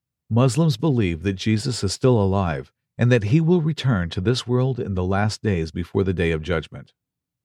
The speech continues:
Muslims believe in the second coming of Jesus Christ. Muslims believe that Jesus Christ will return and preach the true oneness of God as he has always done, and he will not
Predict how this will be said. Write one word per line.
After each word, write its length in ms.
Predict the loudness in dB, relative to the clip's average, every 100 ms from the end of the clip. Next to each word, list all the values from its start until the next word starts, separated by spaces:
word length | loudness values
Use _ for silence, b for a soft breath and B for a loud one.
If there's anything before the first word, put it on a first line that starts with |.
| -2
Muslims 440 | 0 2 0 0
believe 420 | -2 -2 0 0
in 80 | -2
the 80 | -4
second 400 | -4 -4 -2 -4
coming 320 | -4 -4 -2
of 80 | -6
Jesus 380 | -6 -8 -8 -8
Christ. 400 | -10 -10 -16 _ _ _ _ _ _
Muslims 440 | -2 0 2 0 0
believe 380 | 2 2 0 -2
that 80 |
Jesus 420 | -4 0 0 -2 -2
Christ 320 | -2 -2 -4
will 220 | 2 4 4
return 560 | 0 0 0 -2 -8 -4
and 220 | -4 -4
preach 400 | -2 -4 -4 -8
the 80 | -10
true 320 | -6 0 0
oneness 500 | 0 -2 -2 -4 -6
of 120 | -6
God 340 | -2 -2 -2 -4 _ _ -4
as 280 | 0 0
he 100 | 2
has 160 | 0 0
always 580 | -2 -2 -2 -4 -8 -4
done, 460 | -4 -4 -8 -16 -20 _ _ _ -2
and 460 | 2 2 0 -6 -10 _ -2
he 100 | 0
will 160 | 2
not 320 | 2 2 0